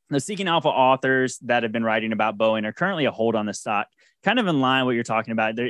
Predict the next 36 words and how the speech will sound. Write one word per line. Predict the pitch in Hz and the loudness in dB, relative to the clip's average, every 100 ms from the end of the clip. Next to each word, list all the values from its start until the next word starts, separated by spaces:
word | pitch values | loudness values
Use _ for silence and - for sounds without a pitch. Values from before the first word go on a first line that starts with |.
| - | -6
there's | 135 143 131 139 | -2 0 0 -2
a | |
little | 143 220 180 | 0 2 2
bit | 170 | 2
of | |
uncertainty | 139 123 147 143 131 131 | 0 -2 -4 -6 -6 -4
with | 117 110 120 | -4 -4 -8
the | 120 | -4
company | 147 147 135 | -2 -2 -2
going | 123 107 101 | -2 -2 -4
forward. | - 160 147 139 123 | -2 0 2 2 0
I | 107 | -2
mean, | 101 98 - _ - | -4 -6 -8 _ -2
as | 120 123 | -2 0
you | |
mentioned, | 120 120 127 104 | 0 0 -2 -4
the | |
covid | 98 113 98 | -4 -4 -4
crash | - 147 143 131 | -2 0 2 0
hit, | 143 123 | -2 -4
but | 113 | -2
then | 123 | -2
also | 123 123 | -2 -4
the | 104 | -8
seven | 98 110 101 | -8 -8 -6
thirty-seven | 98 92 98 87 95 | -6 -6 -10 -8 -2
Max | 139 135 - | 0 0 -2
stuff | 131 113 | -6 -6
has | 95 | -8
been | 95 92 | -10 -10
dragging | - 127 127 135 135 127 131 | -10 -4 0 0 0 -2 -2
on | 123 | -2
them, | 120 110 | -2 -4
the | 92 | -4
F | 98 | -8
A | - | -8